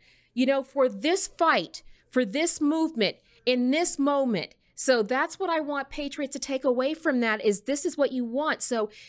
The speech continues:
if you want to see more information about Grant, you can go to my website, raven harrison dot com. You can also find me on social media, Raven the Conservative Warrior, and that's Raven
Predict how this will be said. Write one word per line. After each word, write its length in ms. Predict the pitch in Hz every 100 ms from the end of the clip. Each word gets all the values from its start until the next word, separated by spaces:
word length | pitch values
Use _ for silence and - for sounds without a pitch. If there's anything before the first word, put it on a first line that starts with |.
| _
if 40 |
you 120 | 262
want 240 | 294 294 254 _ -
to 100 | -
see 220 | - 277
more 400 | 240 269 277 285
information 800 | 277 277 269 262 277 - 320 320 - -
about 400 | - 254 220 185
Grant, 460 | - 277 330 349 - - -
you 120 | 247
can 200 | 247 254
go 120 | 240 240
to 120 | 226
my 220 | 220 269
website, 560 | 269 285 - 302 294 214
raven 320 | 226 233 226
harrison 480 | 208 240 247 285 240
dot 260 | 214 185
com. 460 | - 262 262 285 339 - - -
You 100 | 233
can 140 | 240 226
also 280 | 240 -
find 300 | 247 262 247
me 100 | 247
on 140 | 233 202
social 420 | - 247 240 233
media, 460 | 220 247 277 285 285
Raven 380 | 214 233 262
the 80 | 254
Conservative 640 | 247 220 - 233 226 214 190
Warrior, 460 | 214 233 262 285 285 - -
and 200 | 233 226
that's 260 | 233 233 -
Raven 520 | 226 247 262 262 254